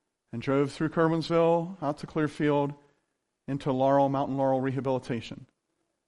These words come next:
Arrived at nine o'clock and stayed till after supper at her husband's side. And you know, I was there when he died. And after he'd passed away and we're waiting for the funeral home to come,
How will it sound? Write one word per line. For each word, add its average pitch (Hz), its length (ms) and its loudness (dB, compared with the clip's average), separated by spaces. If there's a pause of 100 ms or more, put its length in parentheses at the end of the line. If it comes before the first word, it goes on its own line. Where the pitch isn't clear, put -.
(440)
Arrived 131 300 4
at - 80 -4
nine 143 180 2
o'clock 151 400 2
and 117 100 -8
stayed 139 260 0
till 131 160 -4
after 127 220 -6
supper - 380 -8 (340)
at 123 80 -6
her 120 80 -4
husband's 113 400 -6
side. 110 280 -14 (1300)
And 120 120 -6
you 135 100 -2
know, 139 120 2
I 127 80 2
was 123 220 -4
there 127 180 0
when 123 140 -4
he 123 80 -4
died. 95 340 -6 (1300)
And 123 80 -6
after 151 220 -4
he'd 160 140 0
passed 151 360 2
away 147 240 4
and 135 100 2
we're 131 100 -2
waiting 139 340 2
for 135 300 -4 (600)
the 131 80 -12
funeral 143 320 0
home 131 300 -2
to - 100 -10
come, 117 380 -6